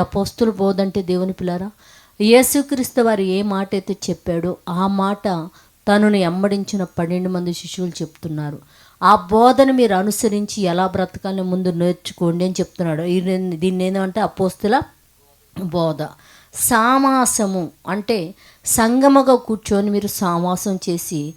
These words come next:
రొట్టె ఇరుచుట యందు, అంటే యేసుక్రీస్తు వారు మన కొరకు ఎందుకు చనిపోయారు, మనందరి పాపాల కోసము, ఆ పాపాలు మనం చేయక మన సహోదరులు పాపాల నిమిత్తం మనం ప్రార్థన చేయాలి. అందే రొట్టె ఇరుచుట యందున, ప్రార్థన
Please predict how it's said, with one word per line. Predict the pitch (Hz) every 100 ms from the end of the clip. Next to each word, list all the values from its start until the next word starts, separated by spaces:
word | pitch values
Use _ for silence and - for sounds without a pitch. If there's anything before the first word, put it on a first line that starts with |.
| - _ -
రొట్టె | 175 214 214 _ 277 240
ఇరుచుట | 208 202 - 208 185
యందు, | 175 165 170 170
అంటే | 180 - 185 170 - _ -
యేసుక్రీస్తు | 202 240 285 285 277 277 - 240
వారు | 233 208
మన | 196 190
కొరకు | 208 208 220 180
ఎందుకు | 202 254 254 -
చనిపోయారు, | 202 185 190 175 180
మనందరి | 175 170 170 185 190 185
పాపాల | 165 - 175 170
కోసము, | 170 - 175 156 - - - -
ఆ | 190 220 233
పాపాలు | 214 226 247 247 240
మనం | 220 190 -
చేయక | - 185 196 208 196
మన | 180 175
సహోదరులు | - 160 196 196 196 196 185 -
పాపాల | 180 175 180 226 233 226
నిమిత్తం | 208 196 185 180
మనం | 170 160 -
ప్రార్థన | 151 156 165 165 -
చేయాలి. | 170 160
అందే | 165 190 190
రొట్టె | 170 165 - 185 165
ఇరుచుట | 160 - 170 156 147
యందున, | 147 143 143 - - - - -
ప్రార్థన | 240 220 262 285 254 302